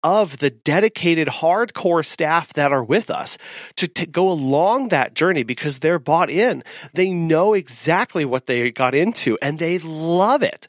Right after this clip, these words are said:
And to lean into that as a company and go, "You all are here because you want to be, not because it's just another part-time job,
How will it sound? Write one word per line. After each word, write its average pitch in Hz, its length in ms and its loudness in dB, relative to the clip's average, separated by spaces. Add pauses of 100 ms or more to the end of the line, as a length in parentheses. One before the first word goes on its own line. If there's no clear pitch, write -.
(300)
And 202 140 2
to 208 100 -4
lean 220 480 -2
into 220 400 -2
that 131 140 0
as 151 180 -4
a 156 40 -6
company 196 460 -4
and 131 120 -6
go, 151 200 2 (120)
"You 262 200 4
all 196 200 4
are 139 80 2
here 147 160 4
because 139 340 -4
you 156 80 0
want 131 360 0
to 107 100 -10
be, - 180 -12 (380)
not 220 260 0
because 190 320 -2
it's - 180 -10
just - 360 -2
another 113 280 0
part-time 104 520 -6
job, 110 200 -4